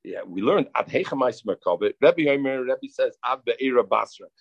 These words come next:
Until the second time it says Ve'era. The second Ve'era, where it says Ve'era Ke'en Chashmal,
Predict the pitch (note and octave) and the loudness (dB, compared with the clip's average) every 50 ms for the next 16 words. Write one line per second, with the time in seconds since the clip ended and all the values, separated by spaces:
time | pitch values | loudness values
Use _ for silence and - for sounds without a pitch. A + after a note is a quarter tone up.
0 | _ _ _ - B2+ - - D#3 - C#3 B2+ - - - E3 F3+ - F3+ D#3 - | _ _ _ -8 -8 -4 -2 -4 -2 -2 -6 -12 0 0 0 2 2 -2 -4 0
1 | - C3 D3 D3+ C#3 C3 B2 A#2 A2 - - - C#3 C#3 B2+ B2 A#2 G2+ G#2 A#2+ | 2 4 6 6 6 4 2 -2 -6 -4 -2 2 6 6 6 6 4 -2 -8 -10
2 | A#2 B2+ C3 B2+ A#2 G2+ F2+ - _ A2 G2 - - - G#3 G#3+ G3+ - F#3 D#3 | -6 -4 -2 -2 -2 -4 -6 -10 _ -20 -20 -20 -4 -2 -2 0 0 -2 -4 0
3 | C3 C#3 B2+ C3+ D3 C#3+ C#3 C#3 D3 E3+ G3 G3 _ _ _ _ _ _ B2+ C3+ | 0 0 2 4 4 4 6 6 6 4 4 2 _ _ _ _ _ _ 0 0
4 | C#3 C3 C3+ - E3 E3+ D#3+ C3+ A2+ G#2+ B2+ C3 - - F#3 A3 A3+ G3+ F#3+ F3 | 0 0 0 -4 -2 -2 -2 -2 -4 -4 -6 -6 -2 -2 -2 -2 0 2 4 4
5 | E3 D3+ C#3 - - C#3 C#3 E3 E3+ E3 C#3+ - - - - - - - F3+ G#3 | 4 2 0 -6 -10 -10 -8 -8 -10 -10 -10 -8 -8 -8 -8 -8 -6 0 4 4
6 | A3 G#3 G3 F#3+ F3+ E3 | 6 8 8 8 6 4